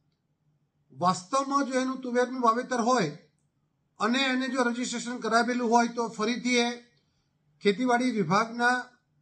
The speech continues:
અધિકારી પાસે એની ચોકસાઈ કરાવી અને ફરીથી એ એનું re-registration કરાવી શકશે. રાજ્ય સરકારનો હેતુ ભૂતકાળના અનુભવને આધારે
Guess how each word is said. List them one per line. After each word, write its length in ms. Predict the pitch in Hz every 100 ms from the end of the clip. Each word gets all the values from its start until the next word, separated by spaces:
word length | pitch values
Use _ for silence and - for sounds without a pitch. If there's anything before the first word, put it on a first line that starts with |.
| _ _ _ -
અધિકારી 480 | 156 233 233 240
પાસે 540 | 247 226 - 226 165 - _ _ _ _ _ _ _ -
એની 220 | 214 240
ચોકસાઈ 480 | 233 185 - 240 247
કરાવી 640 | 220 220 233 247 226 - _ _ _ _
અને 300 | 202 226 233
ફરીથી 500 | - 214 254 208 247
એ 140 | 226 233 240 - _ 185
એનું 240 | 220 214
re-registration 680 | 233 233 196 202 226 208 226
કરાવી 340 | 202 196 196
શકશે. 420 | 196 214 - 139 - _ _ _ _ _ _ _ _ _ -
રાજ્ય 220 | 185 247
સરકારનો 560 | - 254 247 247 254 240
હેતુ 540 | 233 233 240 175 - _ _ _ _ _ _ _ _
ભૂતકાળના 560 | 185 202 220 240 254 254
અનુભવને 460 | 247 247 240 247
આધારે 480 | 240 196 214 240 254